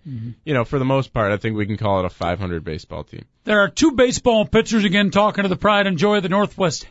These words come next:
Speaker 1: Herald. Seth Gruen joining us, uh, sitting in for the big dog today. Big shoes to fill, by the way, or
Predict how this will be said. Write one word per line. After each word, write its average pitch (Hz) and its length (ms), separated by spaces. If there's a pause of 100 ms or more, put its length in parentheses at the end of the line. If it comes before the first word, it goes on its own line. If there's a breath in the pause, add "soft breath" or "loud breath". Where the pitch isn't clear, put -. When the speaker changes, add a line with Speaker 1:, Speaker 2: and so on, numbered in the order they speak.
Speaker 1:
Herald. 330 420
Seth - 380
Gruen 269 360
joining 247 340
us, - 200
uh, 220 240 (220 soft breath)
sitting 262 260
in 247 160
for 220 80
the 190 80
big 190 260
dog 208 340
today. 185 220
Big 160 220
shoes 208 340
to 156 80
fill, 208 220
by 139 140
the 123 60
way, 123 120
or 127 200